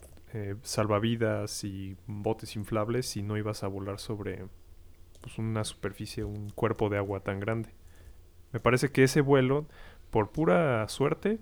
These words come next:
estaba equipado con los, los salvavidas, chalecos salvavidas, eh, botes y todo eso.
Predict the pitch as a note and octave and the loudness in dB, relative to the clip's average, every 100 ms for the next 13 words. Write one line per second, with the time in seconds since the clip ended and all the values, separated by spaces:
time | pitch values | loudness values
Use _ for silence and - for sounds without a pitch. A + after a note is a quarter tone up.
0 | - - - - - A#2 - A#2 A2+ A#2 | -8 -20 -20 -14 -8 -4 2 4 2 0
1 | - A2 B2+ C3 G#2 G2+ G2 G2 - - | 0 2 2 0 -2 -2 -4 -10 -18 -20
2 | - - A2+ G2 F#2+ - - - - - | -20 -14 -8 -8 -8 -10 -16 -20 -20 -20
3 | - - A#2+ G#2+ G2+ G#2 G2+ A2 C3+ A#2+ | -20 -14 -8 -6 -4 -2 0 2 2 -2
4 | - - - - G2+ G2 A#2 A2+ G#2+ - | -2 -6 -6 -2 0 0 0 0 -4 -6
5 | - - G2 G2 G2+ A2 - G2+ G#2+ - | -16 -12 -8 -2 0 0 -2 -6 -6 -6
6 | G#2 G#2 - | -4 -6 -8